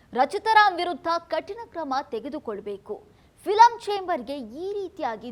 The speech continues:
ದೂರು ಕೊಡ್ಲಾಗಿದೆ. ಅಷ್ಟಕ್ಕೂ ಡಿಂಪಲ್ ಕ್ವೀನ್ ರಚಿತಾ ರಾಮ್ ವಿರುದ್ಧ ಇಂತಹ ಆರೋಪ ಮಾಡಿದ್ಯಾರು, ದೂರನ್ನ ಕೊಟ್ಟಿದ್ಯಾರು, ಅದನ್ನ ನಾವ್ ಹೇಳ್ತೀವಿ.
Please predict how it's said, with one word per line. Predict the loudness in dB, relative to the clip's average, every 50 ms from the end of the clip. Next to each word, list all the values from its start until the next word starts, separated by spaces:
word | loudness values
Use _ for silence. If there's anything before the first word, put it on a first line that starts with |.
| -12
ದೂರು | -12 -10 -10 -10 -12
ಕೊಡ್ಲಾಗಿದೆ. | -12 -14 -16 -14 -14 -14 -14 -12 -8 -6 -6 -6 -8 _ _ _ _ _ _ _ _
ಅಷ್ಟಕ್ಕೂ | -2 -2 -2 -2 -2 -2 -2 -2 0 -2 -2 -2 -4 -6 -14 -16 -6 -2
ಡಿಂಪಲ್ | 0 0 0 0 2 4 4 4 2
ಕ್ವೀನ್ | 0 -4 -6 -4 -4 -4 -4
ರಚಿತಾ | -6 -6 -8 -6 -4 0 2 2
ರಾಮ್ | 2 2 2 -2
ವಿರುದ್ಧ | -4 -6 -6 0 4 6 6 6 6 2 -2 -20 _ -12
ಇಂತಹ | -10 -10 -8 -4 -2 0 2 4 4 6
ಆರೋಪ | 6 6 6 4 2 2 2 2 2 2 0
ಮಾಡಿದ್ಯಾರು, | -2 -2 -2 -2 -4 -6 -8 -4 -2 -2 -2 -2 -2 -6 -8 -10 _ _ _ _ -2
ದೂರನ್ನ | 4 4 6 6 6 4 4 4 2 0 2
ಕೊಟ್ಟಿದ್ಯಾರು, | 0 -4 -4 -4 -8 -8 -4 0 0 0 0 0 -2 -6 -8 -8
ಅದನ್ನ | -8 -8 -8 -10 -10 -10 -8 -8 -8
ನಾವ್ | -8 -8 -8 -10
ಹೇಳ್ತೀವಿ. | -14 -18 -18 _ -12 -12 -10 -10 -12